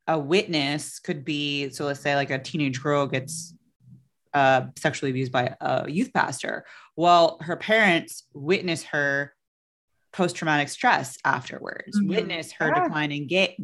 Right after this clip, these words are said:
Speaker 1: grades around the time that it happened, any signs of it, like, they should still be considered witnesses because they're able to
Speaker 2: Yeah.
Speaker 1: witness to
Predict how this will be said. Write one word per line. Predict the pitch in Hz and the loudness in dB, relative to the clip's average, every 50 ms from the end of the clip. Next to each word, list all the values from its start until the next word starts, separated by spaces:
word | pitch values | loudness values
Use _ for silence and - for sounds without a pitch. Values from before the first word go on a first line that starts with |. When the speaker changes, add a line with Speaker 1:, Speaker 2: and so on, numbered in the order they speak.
| 135 | -10
Speaker 1:
grades | - - 185 208 214 202 170 151 143 151 127 | -2 2 4 4 6 6 4 2 0 -2 -2
around | 143 135 139 151 165 175 170 | -4 0 2 4 4 4 4
the | 165 | 2
time | 160 - - 165 156 151 | -2 -2 -2 0 0 0
that | 147 147 143 | 0 0 0
it | - | -2
happened, | - - 185 185 190 - 165 147 143 139 139 139 131 127 - - - - - - _ _ _ | -2 0 0 0 0 0 -2 -2 -2 -4 -4 -6 -8 -10 -12 -18 -20 -20 -20 -20 _ _ _
any | 185 190 202 208 202 196 190 175 - - - _ _ _ - | 2 2 4 4 4 4 4 2 0 -2 -8 _ _ _ -18
signs | - - - 180 175 185 196 208 214 214 202 156 | -8 0 2 4 6 6 6 6 4 2 2 2
of | 156 139 | 2 2
it, | 143 - - | 2 2 2
like, | 151 151 139 - - | 0 -2 -4 -4 0
they | 180 185 196 220 | 2 4 4 4
should | 196 - 180 151 | 2 0 -4 -8
still | - - - 175 165 | -8 -6 -4 -2 -2
be | 151 151 | -2 -4
considered | 143 - 147 147 - 147 139 139 127 127 | -4 -4 -6 -6 -4 -4 -4 -4 -4 -6
witnesses | 208 240 - 185 160 - - 143 135 | -6 -6 -4 -6 -6 -4 -4 -6 -6
because | 123 143 139 - 143 127 | -6 -6 -6 -6 -6 -4
they're | 131 139 135 - | -2 -2 -2 -2
able | 139 143 135 139 139 135 127 | -2 -2 -2 -2 -4 -4 -2
to | 127 208 254 | 0 0 2
Speaker 2:
Yeah. | 349 403 415 403 359 277 220 180 | 2 2 2 2 2 2 0 0
Speaker 1:
witness | 147 147 - - 143 135 127 - - - - - | -2 -6 -10 -10 -10 -10 -10 -12 -14 -16 -12 -8
to | - 143 135 131 131 131 131 127 | -6 -4 -2 -2 -2 -2 -4 -6